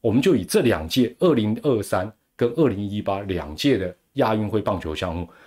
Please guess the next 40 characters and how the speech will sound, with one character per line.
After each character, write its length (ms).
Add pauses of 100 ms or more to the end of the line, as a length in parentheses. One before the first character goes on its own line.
我 100
们 140
跟 120
韩 160
国 140
打 220
三 280
场， 240
赢 240
两 320
场， 380 (280)
爽 260
不 80
爽？ 280 (100)
爽！ 840 (260)
金 220
牌 180
几 160
面？ 340
没 340
有， 540 (220)
就 140
是 100
这 100
样。 140 (800)
哦， 320 (160)
<laughs> 160
不 160
是 320
这 140
样， 160
爽 180
不 80
爽？ 240
爽！ 800
有 160
没 60
有 80
赢？ 340
有。 640